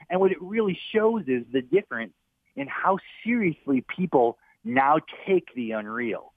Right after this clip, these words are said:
You know, that, that, that pe-, you, you, you'll sometimes hear about this idea of parasocial relationships,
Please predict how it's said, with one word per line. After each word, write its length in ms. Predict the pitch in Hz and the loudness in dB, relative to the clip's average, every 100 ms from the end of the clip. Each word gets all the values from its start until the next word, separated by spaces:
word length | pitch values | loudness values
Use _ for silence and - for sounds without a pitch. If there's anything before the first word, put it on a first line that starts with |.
| _ _ _ _ _ - | _ _ _ _ _ -2
You 80 | |
know, 120 | 156 147 | 2 2
that, 160 | 151 | 0
that, 120 | 160 | -2
that 180 | 160 147 - _ _ | 0 -2 -4 _ _
pe-, 160 | 202 190 | -10 -8
you, 140 | 170 | -8
you, 200 | 175 180 175 165 | -8 -10 -12 -4
you'll 220 | 170 147 - | 0 0 -2
sometimes 380 | 175 - 143 - - | -10 -10 -14 -14 -6
hear 100 | 180 | -2
about 220 | 151 135 | 0 0
this 100 | 135 - | -2 -4
idea 320 | 127 127 117 | -4 -2 -4
of 40 | - - | -4 -12
parasocial 840 | - 180 170 - 156 147 139 127 | -4 0 0 2 0 0 0 0
relationships, 800 | 101 101 113 - 175 - - | 0 -2 -4 -6 -16 -18 -20